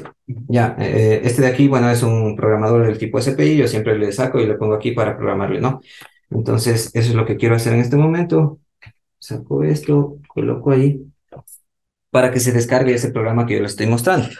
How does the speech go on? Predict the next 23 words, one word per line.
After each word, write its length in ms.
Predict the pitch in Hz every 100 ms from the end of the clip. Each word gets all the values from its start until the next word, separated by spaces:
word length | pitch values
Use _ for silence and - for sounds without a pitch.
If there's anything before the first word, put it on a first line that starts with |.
| - - - - _ _ _ -
¿Y 720 | 135 135 131 127 123 120 120
dónde 220 | 120 120
está? 360 | 117 117 107 -
Aquí. 220 | 113 123 117 - -
Eh, 420 | 120 113 110 - - _
ya, 220 | - 113
este 240 | - 127 151
de 60 |
aquí 140 | 143 151
le 80 |
voy 120 | 131 123
a 80 |
conectar 420 | 120 147 151 160 -
y 180 | 117 117
cuando 260 | 120 117
le 100 | 113
conecte, 460 | 117 147 131 151 139
por 180 | - 120
favor, 280 | 123 123 120
vean 240 | 117 120
en 140 | 117
mi 160 | 117 120
pantalla, 680 | 120 117 117 101 107 139